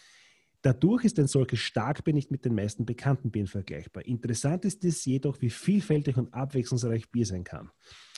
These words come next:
Ähm, und ich hab dann geschaut, also was so, es gibt das sogenannte Schorschbock siebenundfünfzig, das hat, wie der Name schon sagt, siebenundfünfzig Prozent, das kommt aus Deutschland, von der Brauerei Schorschbräu.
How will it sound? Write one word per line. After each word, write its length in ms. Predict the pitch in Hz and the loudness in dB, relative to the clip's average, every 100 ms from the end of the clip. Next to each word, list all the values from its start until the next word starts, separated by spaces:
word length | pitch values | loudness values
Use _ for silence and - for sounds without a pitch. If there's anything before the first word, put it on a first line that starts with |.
| - _ _ _ | -20 _ _ _
Ähm, 460 | 107 110 110 104 - _ _ _ | -2 0 2 0 -4 _ _ _
und 160 | 120 | -6
ich 60 | 127 | -4
hab 80 | 139 | 0
dann 140 | 156 | -2
geschaut, 600 | 139 - 87 127 143 - - | -2 -6 -4 -4 -6 -8 -8
also 180 | 120 | -4
was 160 | 120 123 | -4 0
so, 320 | 135 131 - | 2 2 0
es 160 | - - | -4 -2
gibt 220 | 151 - | -4 -2
das 160 | 135 - | -2 2
sogenannte 400 | 131 135 127 131 | 2 4 4 2
Schorschbock 840 | - 123 160 170 - 147 131 - | 2 4 4 2 2 4 4 -2
siebenundfünfzig, 1040 | 110 - 220 220 180 196 185 - 190 185 - - | -4 0 2 2 2 2 0 0 -2 -2 -8 -6
das 340 | 127 113 - | -4 -4 -2
hat, 300 | 127 123 - | -2 -2 -2
wie 100 | 120 | -2
der 120 | 120 | 0
Name 280 | 120 104 113 | 0 2 0
schon 120 | 113 | 0
sagt, 260 | 117 117 - | 0 -2 -2
siebenundfünfzig 600 | 135 123 120 127 117 113 | -2 0 2 0 -2 -6
Prozent, 360 | 117 113 185 180 | -6 -2 -2 -2
das 160 | - | -4
kommt 180 | - 123 | -2 -2
aus 80 | 113 | -2
Deutschland, 480 | 156 196 - 175 170 | -4 -4 -2 -2 -2
von 180 | - 113 | -4 -4
der 260 | 113 107 110 | -2 -4 -8
Brauerei 560 | 175 120 120 110 104 | -14 -8 -6 -4 -4
Schorschbräu. 680 | 101 156 185 - 139 127 135 | -4 -4 -4 -4 -4 -2 -2